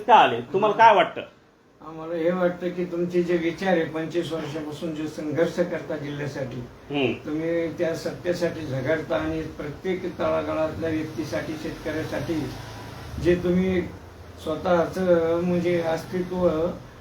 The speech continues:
Speaker 2: टिकवण्यासाठी प्रयत्न करता, त्या तडफडीच्या याला सहकार्य असण्याची गरज आहे, म्हणून आम्ही त्या पक्षाला सोडून या पक्षात प्रवेश केला.
Speaker 1: बरं, एक साधा एक प्रश्न आहे तुम्हाला. जे जिल्ह्यामध्ये अर्जुनराव खोतकर यांना जर दोन हजार चोवीस लोकसभेची उमेदवारी दिली असते रावसाहेब दानवेच्या जागी,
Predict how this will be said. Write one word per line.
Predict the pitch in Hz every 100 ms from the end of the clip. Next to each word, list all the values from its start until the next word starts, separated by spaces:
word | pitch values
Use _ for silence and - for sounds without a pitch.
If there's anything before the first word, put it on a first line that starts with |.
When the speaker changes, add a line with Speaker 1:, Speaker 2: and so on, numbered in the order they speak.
| - -
Speaker 2:
टिकवण्यासाठी | 170 196 208 175 185 175
प्रयत्न | 175 180 170 175
करता, | 170 165 151 170
त्या | 147 185 175 180
तडफडीच्या | 180 - 165 180 175 196 190 196 196
याला | 180 180 180
सहकार्य | 170 185 160 185 175 180
असण्याची | 170 185 180 175 165
गरज | 170 170 147
आहे, | 160
म्हणून | 165 185 202
आम्ही | 185 175 170
त्या | - 180 170 - 170
पक्षाला | - 180 175 151
सोडून | 170 160 170
या | 139
पक्षात | 143 - - 156
प्रवेश | - - - 127 -
केला. | 123 - - 139 127
Speaker 1:
बरं, | 123 117
एक | 165
साधा | - 196 190
एक | 180
प्रश्न | 180 175 175
आहे | 151
तुम्हाला. | 156 131 147
जे | 147 160
जिल्ह्यामध्ये | 151 180 175 170 170 170
अर्जुनराव | 156 160 165 170
खोतकर | 151 135 160
यांना | 156 151 147
जर | 156
दोन | 151 160
हजार | 139
चोवीस | 143 147 147
लोकसभेची | 147 156 151 135 143
उमेदवारी | 139 147
दिली | 156 165
असते | 139 - 123
रावसाहेब | 131 127 143 127
दानवेच्या | 127 131 123 127
जागी, | 143 151 113